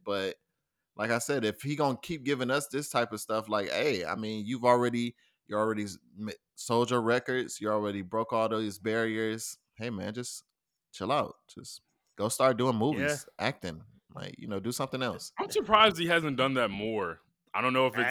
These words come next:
Speaker 2: Acting?
Speaker 3: if it's difficult to do that when you're a quote unquote gangster rapper and talking about your ops,
Speaker 2: <laughs>
Speaker 3: but that's really the lane he should go into, man. That
Speaker 1: Yeah.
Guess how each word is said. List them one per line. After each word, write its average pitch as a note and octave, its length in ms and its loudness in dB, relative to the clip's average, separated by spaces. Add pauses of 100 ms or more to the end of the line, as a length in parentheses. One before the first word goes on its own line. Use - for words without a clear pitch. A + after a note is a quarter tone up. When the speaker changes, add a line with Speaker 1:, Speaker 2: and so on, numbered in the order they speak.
Speaker 2:
Acting? D#3+ 360 -2
Speaker 3:
if A#2+ 140 -6
it's G#2+ 160 -4
difficult C3 400 0
to G#2 60 -10
do A2+ 100 -4
that A#2+ 220 2
when G#2+ 100 -4
you're A2+ 280 2
a G2+ 40 -2 (540)
quote A#2 240 0
unquote A2 440 -2
gangster A2 380 -4
rapper A2+ 640 0 (120)
and F2 200 -10
talking G#2 260 0
about G2+ 160 -2
your C#2+ 80 -4
ops, G#2 320 2
Speaker 2:
<laughs> A#3 100 -2
Speaker 3:
but G2 240 -2 (600)
that's F#3+ 320 6
really E3+ 240 8
the C3 100 6
lane C3+ 300 8
he B2 100 2
should A2 220 -4
go A#2 180 6
into, A#2 380 0
man. F#2+ 420 -2
That A2+ 300 2
Speaker 1:
Yeah. B2+ 220 -6